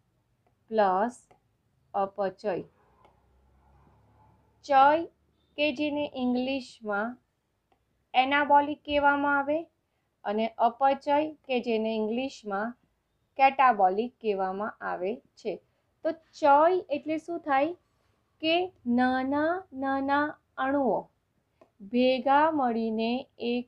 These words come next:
મોટા અણુનું નિર્માણ કરે તો એને ચય કહેવામાં આવે છે.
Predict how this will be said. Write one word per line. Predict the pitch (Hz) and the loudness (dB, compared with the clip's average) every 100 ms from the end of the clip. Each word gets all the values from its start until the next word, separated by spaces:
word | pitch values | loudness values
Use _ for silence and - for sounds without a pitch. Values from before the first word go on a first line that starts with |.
| 214 | -12
મોટા | 208 220 220 - 269 285 302 - | -4 -4 -4 -4 0 0 0 -4
અણુનું | 220 214 220 240 | -4 -2 -2 -2
નિર્માણ | 254 214 202 202 220 262 | -2 -4 -4 -4 -4 -6
કરે | - 311 277 220 247 _ _ _ - | 2 4 4 2 -4 _ _ _ -4
તો | 277 | 0
એને | 277 233 240 254 _ _ _ _ | 2 2 -2 -6 _ _ _ _
ચય | 302 285 302 320 | 4 6 6 2
કહેવામાં | 302 240 214 214 220 240 - | -2 -2 0 0 0 -2 -2
આવે | 190 196 202 285 _ _ _ | -6 -4 -2 -4 _ _ _
છે. | - | -4